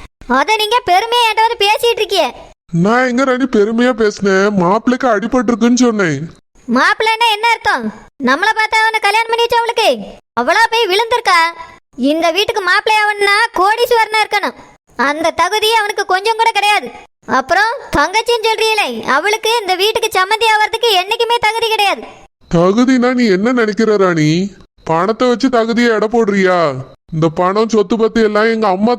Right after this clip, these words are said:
Speaker 2: தந்தது தான் உனக்கு. அது முதல்ல உனக்கு ஞாபகத்துல இருக்கட்டும் ராணி.
Speaker 1: இங்க பாருங்க, பழச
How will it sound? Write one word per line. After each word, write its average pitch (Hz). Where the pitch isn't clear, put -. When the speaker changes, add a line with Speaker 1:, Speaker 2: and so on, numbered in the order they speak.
Speaker 2:
தந்தது 214
தான் 214
உனக்கு. 185
அது 196
முதல்ல 247
உனக்கு 226
ஞாபகத்துல 220
இருக்கட்டும் 202
ராணி. 180
Speaker 1:
இங்க 262
பாருங்க, 359
பழச 320